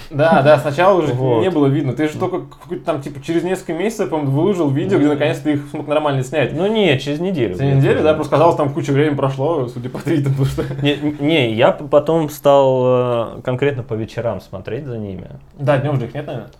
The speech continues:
Speaker 2: Днем они не особо шастают, а вечером они там выходят, и прям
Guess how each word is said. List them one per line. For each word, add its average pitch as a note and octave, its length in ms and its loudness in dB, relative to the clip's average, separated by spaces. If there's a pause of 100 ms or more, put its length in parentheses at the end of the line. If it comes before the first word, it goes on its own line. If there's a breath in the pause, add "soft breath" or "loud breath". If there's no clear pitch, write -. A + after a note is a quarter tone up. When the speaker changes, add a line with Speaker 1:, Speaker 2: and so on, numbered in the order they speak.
(520 soft breath)
Speaker 2:
Днем C3+ 640 -4
они E3 240 -2
не D3 300 -2
особо B2 760 -2
шастают, C#3+ 540 -8
а G#2 80 -8
вечером B2 460 -8
они G#2+ 180 -8
там - 160 -18
выходят, B2+ 540 -10
и - 20 -18
прям A2 280 -16